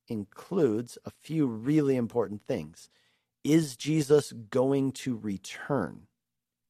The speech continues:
I think that we would say yes, and that is a primary issue, right? That is a defining issue of Christianity. And if you don't believe in that, then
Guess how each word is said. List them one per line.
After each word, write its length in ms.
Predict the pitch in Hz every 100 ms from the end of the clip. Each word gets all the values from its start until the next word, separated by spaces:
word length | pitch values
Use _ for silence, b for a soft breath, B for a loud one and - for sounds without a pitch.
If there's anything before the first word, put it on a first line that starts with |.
| _ -
I 20 |
think 260 | - 160 - _
that 280 | 120 151 -
we 140 | 139
would 160 | 170 -
say 280 | 117 101 - _ _ -
yes, 580 | 98 127 147 98 - - -
and 240 | 127 120
that 220 | 131 139
is 200 | 135 123
a 140 | 113 101
primary 720 | - - 127 127 127 113 -
issue, 340 | 120 - - -
right? 200 | 107 131
That 140 | 120
is 140 | 120
a 60 | 113
defining 880 | 95 - _ - 113 131 135 139 139 _ _ _ _
issue 440 | 135 135 - 127 123
of 260 | 110 113 -
Christianity. 840 | 117 - - 101 120 139 165 190 _ _ _ _
And 240 | 123 120 -
if 140 | 139 131
you 100 | 107
don't 180 | 139
believe 300 | 139 131 175
in 120 | 147 104
that, 400 | 95 98 - - _ _ _ _
then 280 | 131 120 113